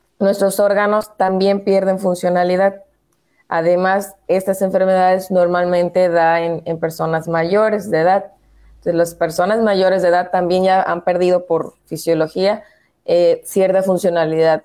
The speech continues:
de sus órganos. Si además tengo una enfermedad crónica y además ingiero bebidas, este, de este tipo, de, de bebidas endulzadas de, de color negro,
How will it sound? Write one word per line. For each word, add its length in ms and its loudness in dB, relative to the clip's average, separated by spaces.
de 100 -16
sus 240 -14
órganos. 480 0
Si 120 -6
además 500 -2
tengo 240 0
una 140 0
enfermedad 560 0
crónica 580 -2
y 80 -2
además 540 0
ingiero 560 0
bebidas, 760 2
este, 380 -2
de 140 0
este 220 0
tipo, 520 -4
de, 360 0
de 140 0
bebidas 340 0
endulzadas 680 -2
de, 280 -2
de 140 -8
color 300 0
negro, 400 0